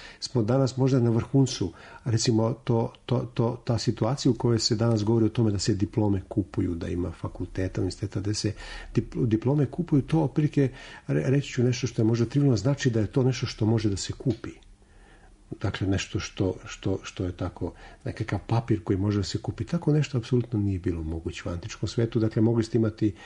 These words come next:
pet diploma, ali ukoliko niste bili spremni da o svom znanju lično svedočite, niste mogli da opstanete, e, u jednom društvu, u jednoj zajednici ljudi.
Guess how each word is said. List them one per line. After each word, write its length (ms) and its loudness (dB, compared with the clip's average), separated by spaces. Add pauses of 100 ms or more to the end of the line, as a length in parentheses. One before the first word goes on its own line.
(220)
pet 240 2
diploma, 580 2
ali 200 2
ukoliko 360 0
niste 280 2
bili 160 4
spremni 400 0
da 260 -2 (300)
o 80 -2
svom 280 2
znanju 360 2
lično 380 0
svedočite, 560 0 (340)
niste 320 2
mogli 400 2
da 280 -4
opstanete, 600 0
e, 320 -4 (480)
u 100 4
jednom 220 4
društvu, 400 0
u 40 -2
jednoj 200 0
zajednici 480 0
ljudi. 320 -6